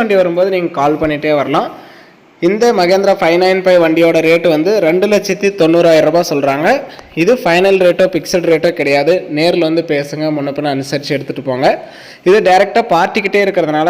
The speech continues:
அவரால ஃபைனான்ஸ் வசதி பண்ணி கொடுக்க முடியாது. செட்டில்மெண்ட் டெலிவரி தான். ஃபுல் அமௌண்ட் கட்டினா நீங்க அன்னைக்கே எடுத்துட்டு வந்துட்டே இருக்கலாம். நீங்க லோன் அரேஞ்ச் பண்ணிக்கிறதா இருந்தா, லோன்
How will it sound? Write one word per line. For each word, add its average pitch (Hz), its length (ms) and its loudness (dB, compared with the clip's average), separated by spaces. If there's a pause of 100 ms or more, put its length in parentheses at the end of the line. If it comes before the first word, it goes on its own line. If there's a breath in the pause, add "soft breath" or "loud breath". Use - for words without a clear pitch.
(100)
அவரால 160 320 4
ஃபைனான்ஸ் 160 420 -2
வசதி 151 300 -6
பண்ணி 135 220 -2
கொடுக்க 135 240 -2
முடியாது. 131 300 0 (420 loud breath)
செட்டில்மெண்ட் 175 460 0 (120)
டெலிவரி 143 400 0
தான். 233 120 0 (460 loud breath)
ஃபுல் 185 240 4
அமௌண்ட் 214 320 -2
கட்டினா 180 320 0
நீங்க 180 200 0
அன்னைக்கே 156 320 0
எடுத்துட்டு 156 300 -4
வந்துட்டே 139 240 -2
இருக்கலாம். 160 260 -2 (200)
நீங்க 277 260 0 (160)
லோன் 202 240 4
அரேஞ்ச் 185 260 2 (100)
பண்ணிக்கிறதா 156 520 0
இருந்தா, 156 220 -2 (240)
லோன் 180 200 2